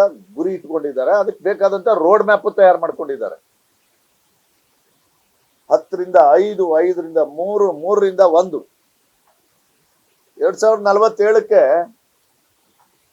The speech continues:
ನಾನಂತೂ ಬದುಕಿರಲ್ಲ. ದೇವ್ರ ದಯದಿಂದ ನರೇಂದ್ರ ಮೋದಿ ಅವರು ಬದುಕಿದ್ರೆ ಒಳ್ಳೇದು. ನೋಡಿ,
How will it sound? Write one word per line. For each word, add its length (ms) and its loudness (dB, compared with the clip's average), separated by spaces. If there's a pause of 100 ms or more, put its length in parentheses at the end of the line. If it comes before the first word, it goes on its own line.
(720)
ನಾನಂತೂ 480 -2
ಬದುಕಿರಲ್ಲ. 680 -4 (3500)
ದೇವ್ರ 260 2
ದಯದಿಂದ 360 0
ನರೇಂದ್ರ 480 -2
ಮೋದಿ 280 -6
ಅವರು 180 -4
ಬದುಕಿದ್ರೆ 480 -8
ಒಳ್ಳೇದು. 380 -8 (3750)
ನೋಡಿ, 320 -6